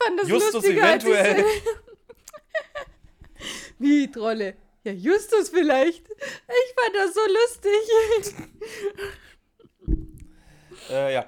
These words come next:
Speaker 2: Der, der Drache ist aber zum Glück mittlerweile in die Bäume zurückgeflogen.
Speaker 1: Ja, die haben auch tatsächlich irgendwas gesehen.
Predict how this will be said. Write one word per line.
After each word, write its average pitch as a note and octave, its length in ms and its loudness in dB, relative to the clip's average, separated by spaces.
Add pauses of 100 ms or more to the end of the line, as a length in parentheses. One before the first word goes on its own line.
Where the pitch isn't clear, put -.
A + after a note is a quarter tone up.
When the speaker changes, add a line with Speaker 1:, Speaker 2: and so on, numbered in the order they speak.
(120)
Speaker 2:
Der, E3 120 0
der E3 420 -2
Drache E3+ 280 -10
ist F3 100 -8
aber D#3+ 160 -6
zum D#3 180 -16
Glück D3+ 180 -14
mittlerweile D3 360 -6
in C#3 80 -12
die C3 60 -14
Bäume C3+ 280 -8
zurückgeflogen. A2+ 720 -12 (1200)
Speaker 1:
Ja, B3 300 0
die A#3 220 -8
haben D#4+ 240 -2
auch C4+ 220 -2
tatsächlich C#4+ 500 -6
irgendwas B3+ 440 -8
gesehen. G#3+ 380 -10